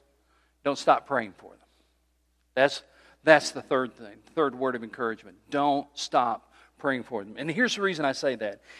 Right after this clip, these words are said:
If there is anything that the Holy Spirit of God will use to turn the hearts of your child or your children back to Him,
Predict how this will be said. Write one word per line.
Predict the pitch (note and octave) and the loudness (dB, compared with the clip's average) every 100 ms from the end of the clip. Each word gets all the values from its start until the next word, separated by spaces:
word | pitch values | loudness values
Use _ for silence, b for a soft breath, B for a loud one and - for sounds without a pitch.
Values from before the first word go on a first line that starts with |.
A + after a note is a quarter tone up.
| B | B
If | F3+ - | 0 6
there | G3 | 8
is | G3+ F#3+ - | 8 4 0
anything | A#3 C4+ C4 G#3+ A3 G3+ | 2 4 2 0 -2 -2
that | F#3 | 0
the | F3 | 2
Holy | E3 G3 | 4 4
Spirit | F#3 - F3 F3+ | 2 -2 0 0
of | F3 | 2
God | D#3+ C#3+ C3 | 2 2 2
will | C#3+ | -2
use | B2+ D#3 C#3+ G2 F#2 - - b b b | -2 -4 -4 -4 -10 -14 -14 b b b
to | - | -8
turn | - F#3+ G#3+ | 0 2 4
the | F#3+ | 4
hearts | - F#3 G#3 - | 6 8 8 6
of | F#3+ | 0
your | E3 D#3+ | 0 0
child | - E3+ F3 F3+ | 4 6 8 6
or | E3+ | 2
your | D#3+ D3 | -2 -2
children | - F#3+ F3+ D3+ B2 | 2 4 4 2 4
back | C#3 E3+ - | 6 6 2
to | E3 D3+ | -4 -4
Him, | D3 A2 | -4 -6